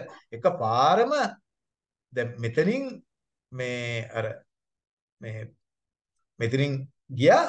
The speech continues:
කෙලිම කතරගම. ඒ ඒගොල්ලන්ට මුලක් නැහැ, මැදක් නැහැ, අගක් නැහැ.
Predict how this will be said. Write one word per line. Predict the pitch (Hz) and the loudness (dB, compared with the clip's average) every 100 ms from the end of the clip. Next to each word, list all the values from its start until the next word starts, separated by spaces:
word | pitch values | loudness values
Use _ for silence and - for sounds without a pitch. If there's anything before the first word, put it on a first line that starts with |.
| - | -2
කෙලිම | - 175 269 | 0 2 4
කතරගම. | 247 135 107 85 - _ _ _ _ _ _ _ _ _ _ _ _ _ _ - | 2 0 -2 -4 -14 _ _ _ _ _ _ _ _ _ _ _ _ _ _ 0
ඒ | 226 | 4
ඒගොල්ලන්ට | 220 220 254 262 196 | 6 8 10 10 8
මුලක් | 175 233 233 | 8 8 6
නැහැ, | 156 147 196 | 2 0 2
මැදක් | 190 202 - 254 | 4 4 4 -2
නැහැ, | 190 202 277 | -4 -6 -6
අගක් | 285 285 - | -6 -8 -10
නැහැ. | 196 - | -20 -20